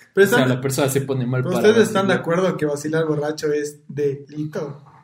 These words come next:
Speaker 1: En una relación, al menos, ¿no es cierto? Es un delito,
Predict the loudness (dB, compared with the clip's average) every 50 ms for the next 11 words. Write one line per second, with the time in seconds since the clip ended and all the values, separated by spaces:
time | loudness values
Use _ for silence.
0 | _ _ _ _ _ _ -20 -20 -20 _ _ _ _ _ _ _ -8 0 2 4
1 | 6 6 6 8 8 8 8 8 8 8 8 8 6 4 4 4 4 4 4 2
2 | 2 2 0 0 0 0 0 0 0 0 0 0 -2 -2 -2 -6 -10 -16 -20 -20
3 | _ -6 -4 -2 0 0 0 0 0 2 2 0 -2 -2 -2 0 0